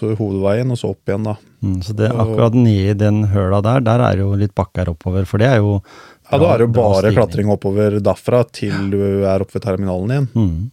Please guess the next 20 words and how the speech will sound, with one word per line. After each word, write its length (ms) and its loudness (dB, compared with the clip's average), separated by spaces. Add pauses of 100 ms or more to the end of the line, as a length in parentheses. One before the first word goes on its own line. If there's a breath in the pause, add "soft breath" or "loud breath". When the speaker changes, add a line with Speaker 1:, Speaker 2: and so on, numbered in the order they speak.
(100)
Speaker 1:
Ehm, 920 -4 (100)
og 120 -6
det 140 -2
er 220 0
jo, 840 -2 (460 loud breath)
det 80 -6
er 20 2
mye 320 4
oppover, 440 0 (140)
samtidig 440 -2
flystripa 640 -4
også. 360 0 (360)
Speaker 2:
Mm. 260 0
Speaker 1:
Når 80 0
du 80 2
starter 440 -2
ved 20 -10
terminalen, 500 -2
så 180 0
løper 260 0